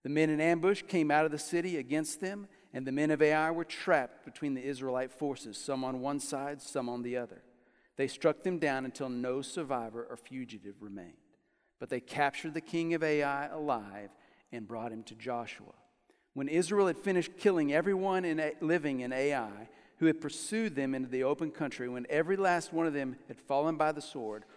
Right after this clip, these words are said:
all Israel returned to Ai and struck it down with the sword.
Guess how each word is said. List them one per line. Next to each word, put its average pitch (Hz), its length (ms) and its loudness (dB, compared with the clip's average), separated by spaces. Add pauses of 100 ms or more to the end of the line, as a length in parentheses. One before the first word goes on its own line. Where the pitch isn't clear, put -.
(220)
all 170 360 4
Israel 156 340 0
returned 139 400 -2
to 139 60 4
Ai 123 340 0
and 117 100 -8
struck 139 340 -2
it 135 140 -4
down 127 220 -4
with 123 100 -8
the 123 80 -14
sword. 107 380 -10